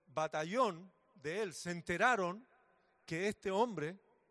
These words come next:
no iba a aportar un arma, que no iba a disparar, en realidad lo vieron como un inútil.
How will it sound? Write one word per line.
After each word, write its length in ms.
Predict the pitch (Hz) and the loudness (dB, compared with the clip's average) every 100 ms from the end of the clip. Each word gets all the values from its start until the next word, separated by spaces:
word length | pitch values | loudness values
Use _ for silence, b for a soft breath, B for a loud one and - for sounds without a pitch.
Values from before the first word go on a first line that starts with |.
| _ _ _ _ _ _ _ _ - | _ _ _ _ _ _ _ _ -14
no 440 | 139 180 202 190 | -2 2 2 0
iba 500 | 185 220 190 156 156 _ _ _ _ - | -4 2 2 2 -4 _ _ _ _ -4
a 100 | 151 | -2
aportar 440 | - 143 - 165 | -2 -4 -2 -4
un 160 | 160 175 | -2 -2
arma, 400 | 240 170 156 208 _ _ _ _ _ | -2 -4 -10 -12 _ _ _ _ _
que 100 | 165 | -6
no 140 | 180 | -2
iba 180 | 214 202 | 0 0
a 40 | 170 | 0
disparar, 680 | 170 - 156 226 208 170 - _ _ _ _ _ _ | -4 -4 0 2 2 0 -10 _ _ _ _ _ _
en 140 | 165 | -4
realidad 400 | 196 196 220 269 | -2 2 2 6
lo 100 | 233 | 4
vieron 320 | 208 254 269 | 6 4 4
como 220 | - 202 233 | 2 0 2
un 140 | 240 | 2
inútil. 460 | 208 262 294 151 | 0 -2 -4 -8